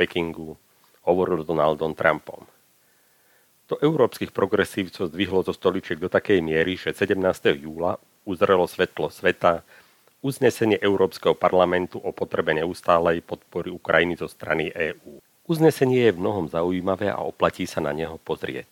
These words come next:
Hlasovalo zaň štyristodeväťdesiatpäť poslancov,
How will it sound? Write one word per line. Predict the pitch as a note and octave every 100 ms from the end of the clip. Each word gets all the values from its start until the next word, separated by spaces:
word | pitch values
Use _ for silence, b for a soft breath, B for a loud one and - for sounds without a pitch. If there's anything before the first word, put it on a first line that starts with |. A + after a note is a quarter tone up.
| _
Hlasovalo | G#2+ C3 - C#3+ C3+ B2+
zaň | G2+ G#2 G2 -
štyristodeväťdesiatpäť | - A2 G2+ - - F#2+ F#2 E2 F#2 E2 E2+ - D2 G2 -
poslancov, | A2 - G#2+ G2+ - G2+ F#2+ F#2+